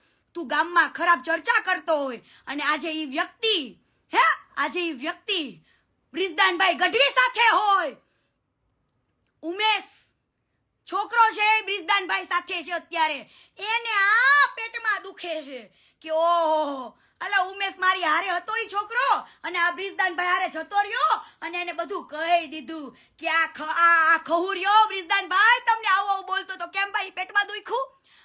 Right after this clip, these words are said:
પણ આ દુનિયાને ખબર નથી કે સોનબા-, સોનબાના મંદિરમાં, મઢડામાં જઈને સમાધાન કરી લેતા હોય ને પીઠ પાછળ તમે ખદડાવ વાતો કરતા હોય,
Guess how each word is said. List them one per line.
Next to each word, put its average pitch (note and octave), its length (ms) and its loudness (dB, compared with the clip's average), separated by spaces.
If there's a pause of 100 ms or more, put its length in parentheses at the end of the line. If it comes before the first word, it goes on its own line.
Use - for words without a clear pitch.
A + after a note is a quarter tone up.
(140)
પણ E4+ 160 -2
આ E4 60 -4
દુનિયાને F#4+ 420 -6
ખબર F#4+ 340 0
નથી G4+ 640 -2 (260)
કે D#4+ 160 -2
સોનબા-, A4 600 0
સોનબાના A4 540 2
મંદિરમાં, G#4+ 560 0
મઢડામાં A4 560 2
જઈને G#4 480 -4 (220)
સમાધાન F#4+ 480 2
કરી F#4 220 -8
લેતા F#4 240 -6
હોય F4+ 120 -2
ને E4+ 80 -8
પીઠ E4 300 -12
પાછળ E4 260 -6
તમે D#4 220 -12
ખદડાવ G#4 500 0
વાતો F4+ 380 0
કરતા D#4+ 400 -4
હોય, C4+ 300 -8